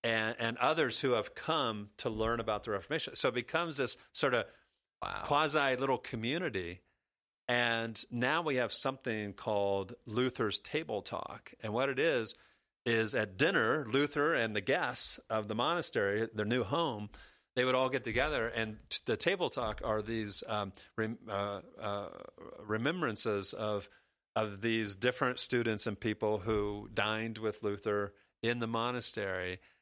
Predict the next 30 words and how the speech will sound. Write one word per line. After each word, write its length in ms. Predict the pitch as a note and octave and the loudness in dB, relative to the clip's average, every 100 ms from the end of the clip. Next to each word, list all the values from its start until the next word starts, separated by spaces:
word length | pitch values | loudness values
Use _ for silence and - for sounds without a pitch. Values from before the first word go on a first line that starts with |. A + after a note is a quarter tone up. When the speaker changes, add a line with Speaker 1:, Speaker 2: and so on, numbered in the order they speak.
| - | -6
Speaker 2:
Wow. 400 | - G#1+ G1+ G1+ - | 0 0 0 -4 -2
Speaker 1:
And 300 | A#2+ A2+ A2 | 0 0 2
so, 280 | - C#3 B2 | 2 2 2
so 120 | - | 2
it 60 | D#3+ | 2
became 260 | D#3 F3+ | 2 0
a 60 | D3+ | 0
shining 420 | - - D3+ D#3 | 0 0 0 -2
example. 640 | C3 C3+ C#3 D3+ A#2 G2+ G#2+ - - | -4 -4 -4 -4 -2 -2 -6 -12 -4
And, 360 | A#2 A2 G#2+ A2 | -2 0 -2 -4
and 360 | A#2 A2 A2 A2 - _ _ _ | -2 0 -2 -10 -18 _ _ _
right 320 | A#2+ A#2+ D#3 A2+ | 0 2 0 0
now 260 | B2 C#3 | 2 4
we 160 | C#3+ C3+ | 2 2
know, 260 | C#3+ E3+ F#2 | 2 0 0
right? 340 | F2+ B2+ A2 | 0 -2 -2
We 100 | A2 | -2
start 280 | - C3 A2+ | 2 0 0
thinking 320 | C#3 - C3+ | -4 -2 -2
about 440 | A2+ A2+ G#2+ G#2+ | 0 0 0 -2
the 100 | G2+ | -2
history 420 | G2 D#3 - B2+ A2 | 0 0 0 0 0
of 140 | G2 | 0
Western 380 | A2+ - A2+ F#2 | -2 -2 -6 -8
society. 640 | - - - - G#2+ F#2+ - _ _ _ _ _ _ _ _ - | -8 -8 -6 -6 -6 -6 -10 _ _ _ _ _ _ _ _ -4
Unfortunately, 600 | A2 - B2+ - A#2+ A2 | -2 2 2 2 0 0
until 260 | G2 - | -2 0
our 140 | G#2+ F#2+ | 2 2
own 220 | A2+ G#2 | 0 0
day 480 | A#2 D3+ G#2+ G2 | 0 0 -2 -4